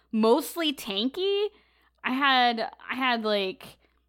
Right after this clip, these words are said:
uh, War Banner, I had Gauntlet, I had Pestilence, I had Glad Shield, I had Cad Shield, but I also had Talisman of Energy. So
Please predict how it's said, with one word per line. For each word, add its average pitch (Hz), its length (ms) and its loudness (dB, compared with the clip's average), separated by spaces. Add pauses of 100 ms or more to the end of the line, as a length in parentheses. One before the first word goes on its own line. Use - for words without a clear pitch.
(400)
uh, 180 380 0
War 240 340 2
Banner, 269 680 0
I 196 80 -2
had 170 480 -2
Gauntlet, 226 800 0
I 180 100 -6
had 170 320 -8
Pestilence, 208 880 -8
I 190 80 -6
had 170 240 -10
Glad 190 340 -2
Shield, 175 440 -8
I - 80 -10
had 160 300 -10
Cad 180 300 -2
Shield, 160 400 -10
but 160 160 -6
I 160 180 -6
also 160 260 -6
had 151 160 -4
Talisman 175 500 -4
of 156 100 -12
Energy. 160 340 -10
So 214 200 -4